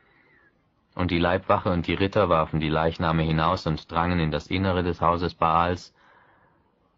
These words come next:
und brachten hinaus die Bilder der Aschera aus dem Hause Baals und verbrannten sie und zerbrachen die Steinmale Baals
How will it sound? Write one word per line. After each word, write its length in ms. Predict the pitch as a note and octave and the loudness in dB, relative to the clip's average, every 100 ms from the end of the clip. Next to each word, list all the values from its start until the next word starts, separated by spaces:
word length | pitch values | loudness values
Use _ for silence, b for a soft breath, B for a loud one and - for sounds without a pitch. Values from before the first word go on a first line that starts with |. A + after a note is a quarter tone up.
| _ | _
und 180 | - F2+ | -4 -2
brachten 320 | G2 G2 - | -2 -2 -2
hinaus 420 | G#2 G2+ G2 G2 - | 0 2 2 0 -4
die 140 | D2+ | -6
Bilder 340 | - E2 E2 | 0 0 2
der 200 | D#2+ D#2 | 2 0
Aschera 640 | D#2+ D#2+ F#2 F2 F2 F#2 F#2 | 0 0 -2 0 0 0 0
aus 180 | D#2 - | -2 -2
dem 180 | D#2 | -2
Hause 300 | D2+ D#2 D#2+ | 2 2 2
Baals 600 | D2 D2 D2 D#2+ E2 - | 0 0 0 0 -4 -12
und 180 | - D#2+ | -8 -6
verbrannten 600 | - D2+ - E2+ F2 F2+ | -4 -4 -2 -4 -2 -2
sie 180 | F2 E2+ | -2 -2
und 140 | D#2+ | -2
zerbrachen 600 | - D2+ - E2+ E2 D#2 | -2 -4 0 0 0 -4
die 140 | C#2+ C#2+ | -6 -8
Steinmale 680 | - D#2+ E2 E2+ D#2+ D#2+ D#2+ | -4 0 0 2 2 0 0
Baals 580 | D#2+ D#2 D#2 D#2+ - | 0 0 0 -2 -10